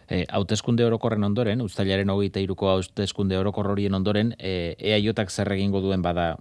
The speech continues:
eh, galdera ikurra. Aitor Estebanek aurrekoan hemen esan zigun, zenbakiek ematen baldin badute, berriz ere lehentasuna Sánchez izango dela, nahiz eta ez duen eskutatzen harekin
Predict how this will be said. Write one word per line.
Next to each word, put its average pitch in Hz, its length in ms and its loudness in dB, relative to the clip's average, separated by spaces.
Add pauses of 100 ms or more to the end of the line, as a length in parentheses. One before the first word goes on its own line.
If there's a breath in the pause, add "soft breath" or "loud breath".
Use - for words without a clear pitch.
(120)
eh, 82 280 -6
galdera 87 280 -2
ikurra. 104 440 2
Aitor 101 360 -2
Estebanek 101 420 -4
aurrekoan 98 360 -4
hemen 98 180 0
esan 101 220 -4
zigun, 107 320 2 (400 loud breath)
zenbakiek 107 540 4
ematen 104 320 4
baldin 101 240 2
badute, 98 320 2
berriz 87 260 0
ere 95 180 -2
lehentasuna 95 560 0
Sánchez 95 460 -2
izango 90 340 0
dela, 110 320 2 (140)
nahiz 85 220 -2
eta 82 380 -2
ez - 140 -10
duen 90 200 0
eskutatzen 85 720 0
harekin 92 540 0